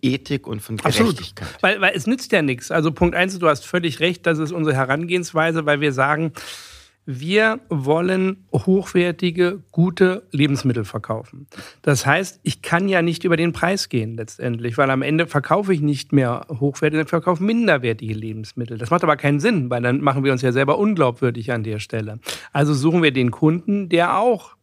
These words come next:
Speaker 2: bei sich diese gleiche Philosophie vertritt und hochwertige Lebensmittel verkauft. Wenn wir dann einen Kunden haben, letztendlich, der das nicht mehr tut,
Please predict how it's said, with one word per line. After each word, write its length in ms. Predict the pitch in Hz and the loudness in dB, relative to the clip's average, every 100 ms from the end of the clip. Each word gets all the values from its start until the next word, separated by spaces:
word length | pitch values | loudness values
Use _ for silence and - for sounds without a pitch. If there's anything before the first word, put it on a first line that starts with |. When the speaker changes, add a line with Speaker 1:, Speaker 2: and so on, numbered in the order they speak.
| _ | _
Speaker 2:
bei 140 | 135 | 0
sich 460 | 113 135 156 - - - | 0 -2 -2 -6 -14 0
diese 400 | 151 135 131 123 _ 156 139 | 2 4 2 0 _ -4 -2
gleiche 480 | 143 139 123 120 139 | 0 0 -2 -4 -2
Philosophie 500 | 151 135 127 - 160 | 0 0 0 -2 -2
vertritt 460 | - 156 190 185 | 0 0 0 0
und 140 | 156 131 | 0 2
hochwertige 480 | 147 165 160 170 180 | 0 0 0 0 0
Lebensmittel 580 | 214 269 - 139 123 | 2 0 2 0 0
verkauft. 800 | 113 117 - 120 110 - - - - | -4 -12 -6 -8 -8 -12 -14 -14 0
Wenn 180 | 151 170 | 2 4
wir 100 | 160 | 2
dann 180 | 165 | 2
einen 200 | 165 147 | 2 -2
Kunden 360 | 139 165 170 165 | 0 0 0 -2
haben, 360 | 151 156 175 170 | 0 0 0 -2
letztendlich, 600 | 165 - - 156 156 135 | -4 -4 -4 -2 -4 0
der 120 | 151 | 0
das 180 | 147 143 | 2 2
nicht 240 | 208 - | 0 2
mehr 140 | 196 160 | 0 2
tut, 240 | 190 | 0